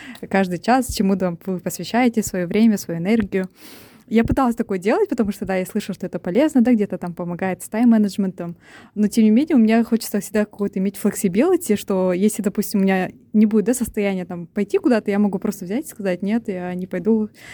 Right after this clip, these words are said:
сейчас останусь дома», да, или там кто-то меня пригласили, чтобы у меня тоже был, да, flexibility, да, там захотела, пошла, да, потому что у меня есть как раз-таки свободный слот. Поэтому, да, я человек не планирования.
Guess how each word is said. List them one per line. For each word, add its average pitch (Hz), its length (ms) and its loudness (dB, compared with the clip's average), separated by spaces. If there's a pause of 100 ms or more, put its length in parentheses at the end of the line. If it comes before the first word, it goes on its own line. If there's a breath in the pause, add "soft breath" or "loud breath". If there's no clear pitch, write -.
сейчас - 240 -2
останусь 185 340 -2
дома», 175 320 0
да, 185 140 -2
или 185 240 0
там 170 320 -6 (260 loud breath)
кто-то 220 280 0
меня 208 160 2
пригласили, 214 560 0
чтобы 220 200 -2
у - 20 0
меня 208 100 4
тоже 202 280 0
был, 175 200 -2
да, 180 120 0
flexibility, 208 760 0
да, 170 200 -4
там 175 180 -10
захотела, 202 500 0
пошла, 170 400 -4
да, 208 200 -2 (300 loud breath)
потому 185 220 -4
что - 120 -8
у 180 60 -2
меня 175 80 0
есть 175 160 -2
как - 140 -16
раз-таки - 280 -8
свободный 180 400 -2
слот. 165 400 -4
Поэтому, 220 320 4
да, 196 140 2
я 196 360 2
человек 196 540 -2
не 190 220 0
планирования. 214 720 2